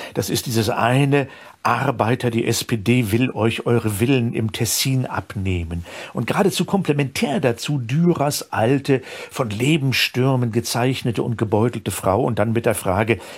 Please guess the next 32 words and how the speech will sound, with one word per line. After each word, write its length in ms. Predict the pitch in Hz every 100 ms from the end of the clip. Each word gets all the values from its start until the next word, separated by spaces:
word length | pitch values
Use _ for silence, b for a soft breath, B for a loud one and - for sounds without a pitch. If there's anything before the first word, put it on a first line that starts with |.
| -
würden 260 | 110 110 110
Sie 180 | 104
dieser 300 | 98 131 120
Frau, 400 | 98 110 104 117
also 180 | 117 101
der 120 | 107
von 180 | - 104
Dürer 300 | 101 123 104
gezeichneten 600 | 101 95 104 98 110 -
Frau, 340 | - 85 - B B B B
eine 360 | 117 113 113 98
Wohnung 380 | 110 120 107
vermieten. 720 | 98 101 98 98 95 92 92 87 B B
Das 200 | 117 -
bringt 340 | - 151 156 151
es 200 | - -
so 120 | 233
prägnant 640 | - - 160 - 147 160 -
auf 200 | 113 104
den 220 | 110 98
Punkt, 340 | - 208 104 - B B -
was 160 | 90
der 180 | 104 -
heiße 380 | 147 160 - 120
Kern 400 | - 139 131 95 87 B B B
von 240 | - 110
der 240 | 98 95 90 - 104
Plakatkunst 880 | - 101 - 131 - - 123 107 -
von 160 | 113
Klaus 240 | 110 107 -
Steck 260 | 131 127
ist, 260 | 113 147